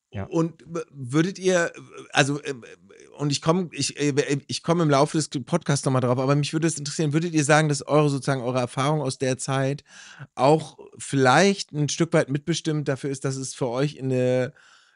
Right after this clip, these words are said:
Speaker 2: äh, musikalisch-politisch linke Richtung gegangen ist? Also kann es sein, dass man vielleicht irgendwie daraus vielleicht auch, also, äh, dass man daraus so ein bisschen eine, eine, eine Haltung abgeleitet hat, die einen vielleicht nachträ-, nachhaltig,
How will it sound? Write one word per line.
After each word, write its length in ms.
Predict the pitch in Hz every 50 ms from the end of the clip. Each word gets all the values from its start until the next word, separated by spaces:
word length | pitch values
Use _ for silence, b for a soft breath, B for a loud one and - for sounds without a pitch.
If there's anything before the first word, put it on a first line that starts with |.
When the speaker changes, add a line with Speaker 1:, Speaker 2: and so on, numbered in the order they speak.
| b b _ _ -
Speaker 2:
äh, 480 | 80 92 69 _ - 64 69 90 107 113 _ 85 101 90 78 73 95 87 85 101
musikalisch-politisch 1200 | 131 135 135 147 160 151 156 143 - 160 151 156 160 165 156 - - - 143 147 160 - - - -
linke 400 | 123 131 131 151 - - 151 120
Richtung 300 | 147 143 - - 170 170
gegangen 420 | 170 165 151 156 170 185 185 180
ist? 200 | 185 196 - -
Also 220 | - 135 127 135
kann 220 | 131 - 151 143 147
es 100 | 147 -
sein, 260 | 156 139 147 156 156
dass 160 | 147 147 -
man 240 | 160 147 143 143 135
vielleicht 360 | - - 147 139 143 143 -
irgendwie 640 | 127 131 139 139 135 135 131 135 135 135 127 123 - - _ _
daraus 420 | - 135 131 131 143 147 143 -
vielleicht 340 | - 151 135 139 139 - -
auch, 240 | - 123 131 131 - _
also, 320 | - - - 135 131 135 - B B B B B B B B 123 B _ _ _ _ _ _ _ _ _ - - _ _ _
äh, 360 | - 123 127 131 131 127 107
dass 160 | - 135 127 -
man 140 | 147 135
daraus 280 | 127 127 131 143 156 -
so 40 | -
ein 40 | 147
bisschen 480 | 151 143 - 170 151 143 143 127 131 135
eine, 260 | 139 135 131 131 127
eine, 320 | 117 127 131 123 123 117
eine 220 | 104 120 120 113 113
Haltung 360 | 123 127 143 - 202 185 -
abgeleitet 600 | 143 165 - - 190 170 160 160 180 - - -
hat, 180 | 175 170 160 -
die 80 | 156
einen 160 | 127 131 139 139
vielleicht 340 | - 147 135 135 - _
nachträ-, 520 | - 117 113 127 - - - 156 147 - -
nachhaltig, 580 | 123 131 135 135 147 156 147 143 143 139 -